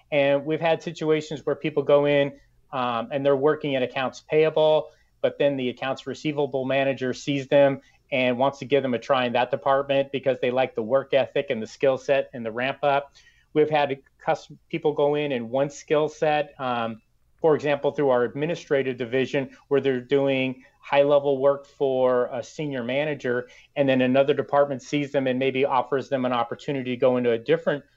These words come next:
department within a large organization. So, um, it really is an opportunity for, for contractors to go in, um, and get introduced to a company and see if they like the corporate culture and climate and environment,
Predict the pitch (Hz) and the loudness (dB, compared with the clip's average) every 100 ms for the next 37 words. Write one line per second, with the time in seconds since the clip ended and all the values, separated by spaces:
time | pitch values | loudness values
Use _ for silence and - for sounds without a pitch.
0 | - 135 - 135 131 117 - 117 113 113 | -6 -4 0 -2 -2 -6 -4 -2 2 2
1 | 110 117 113 110 107 110 110 - 120 113 | 2 2 -2 0 -4 -2 -4 -4 -8 -2
2 | 156 143 139 131 _ _ _ _ - 139 | 4 6 6 2 _ _ _ _ -14 -8
3 | 127 123 160 165 214 247 208 185 160 147 | -8 -6 -4 0 0 0 0 0 -2 -2
4 | 151 143 - 165 160 143 131 - 147 139 | -2 -4 -4 -4 -2 -2 -4 0 2 4
5 | 131 123 127 - _ _ _ - 123 - | 6 4 2 -6 _ _ _ -4 -4 -2
6 | - 170 - 151 131 - 135 135 131 - | -2 -2 0 -2 -2 -4 -4 -4 -8 -14
7 | - 135 147 143 151 147 147 151 - 123 | -10 0 4 4 4 -2 -2 -4 -8 -6
8 | 117 113 113 _ _ _ - 127 - - | -6 -6 -10 _ _ _ -10 -4 -4 -2
9 | 147 139 160 156 156 143 139 135 143 143 | 0 0 -2 -2 0 0 0 0 -2 -2
10 | - 151 147 135 135 - - 151 - 131 | -4 -2 2 2 2 -2 0 2 2 0
11 | 123 _ _ - 165 165 175 170 143 117 | -2 _ _ 0 0 0 -4 -4 -4 -8
12 | - - 143 151 156 143 117 107 127 151 | -6 -2 0 0 -2 -2 -4 -2 0 0
13 | 151 123 127 | 0 -2 -4